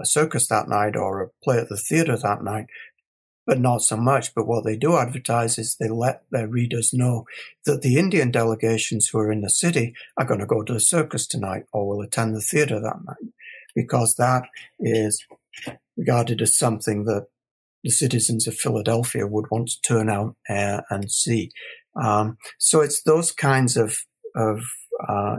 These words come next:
issues that I wanna get at, and, and I'm thinking, I'm looking at this as this would be the Indians' urban frontier, right?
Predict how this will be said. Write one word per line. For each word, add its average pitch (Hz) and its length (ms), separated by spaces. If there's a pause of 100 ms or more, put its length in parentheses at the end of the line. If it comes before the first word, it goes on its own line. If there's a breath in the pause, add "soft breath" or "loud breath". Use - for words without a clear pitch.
(120)
issues 117 500
that 107 120
I 107 140
wanna 107 260
get 113 260
at, 113 120
and, 107 200 (340 loud breath)
and 123 100
I'm 110 140
thinking, 131 640
I'm 113 120
looking 127 360
at 104 160
this 107 240
as - 220 (260 loud breath)
this - 200
would 135 120
be 131 180
the 120 180
Indians' 117 440 (100)
urban 113 380
frontier, 110 640 (400 loud breath)
right? 123 160